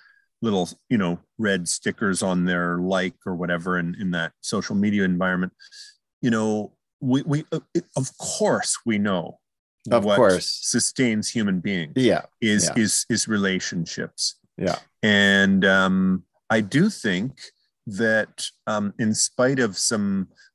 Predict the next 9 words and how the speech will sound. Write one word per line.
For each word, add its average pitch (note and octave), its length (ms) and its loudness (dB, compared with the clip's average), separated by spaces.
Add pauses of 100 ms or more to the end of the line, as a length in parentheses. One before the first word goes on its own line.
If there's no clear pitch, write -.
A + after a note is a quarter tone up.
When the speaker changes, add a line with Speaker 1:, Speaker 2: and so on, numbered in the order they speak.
Speaker 1:
entrepreneurs A#2 680 0
trying A2+ 320 -2
to A2+ 160 -6
make A2 380 -4
us, G#2+ 320 -4
uh, A#2 160 -4
replace A2 580 -4
relationships G#2+ 840 -4
with - 260 -2